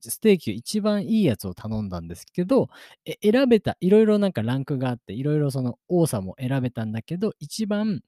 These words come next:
えー、まあ、まあ、少しね、一つ食べれないと思ったら一つ下げて、えー、例えば二百グラムじゃなくて百五十グラムとか百グラム選べたんだから、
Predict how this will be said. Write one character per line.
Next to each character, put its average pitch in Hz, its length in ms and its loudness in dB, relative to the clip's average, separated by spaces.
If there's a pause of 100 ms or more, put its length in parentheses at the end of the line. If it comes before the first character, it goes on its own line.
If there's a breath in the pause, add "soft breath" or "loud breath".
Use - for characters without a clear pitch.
(380 soft breath)
え 131 320 2
ー、 131 40 2
ま 131 120 4
あ、 98 120 -4 (400)
ま 160 100 2
あ、 - 20 4
少 302 240 2
し 143 160 4
ね、 110 100 2
一 254 220 2
つ 131 280 0
食 165 120 4
べ 202 100 8
れ 226 100 6
な 214 120 4
い 120 80 2
と 113 80 0
思 113 100 0
っ 117 60 -4
た 90 140 -2
ら 87 60 -2
一 208 220 -4
つ 143 120 -4
下 175 180 2
げ 160 120 2
て、 110 360 0 (320 loud breath)
え 98 140 0
ー、 127 180 0
例 170 80 6
え - 20 6
ば 110 80 4
二 107 140 4
百 143 260 2
グ 160 140 6
ラ 156 80 8
ム 110 100 4
じ 90 60 -2
ゃ 90 40 0
な 90 120 -4
く - 80 -20
て 90 80 -12
百 104 260 -2
五 156 140 2
十 160 240 2
グ 165 100 0
ラ 143 140 2
ム 85 100 -8
と - 140 -14
か 82 240 -12
百 117 280 -4
グ 147 100 2
ラ 147 120 2
ム 87 120 -4
選 92 180 -4
べ 98 100 -6
た - 100 -14
ん 78 80 -18
だ - 120 -20
か 151 120 -12
ら、 202 200 -6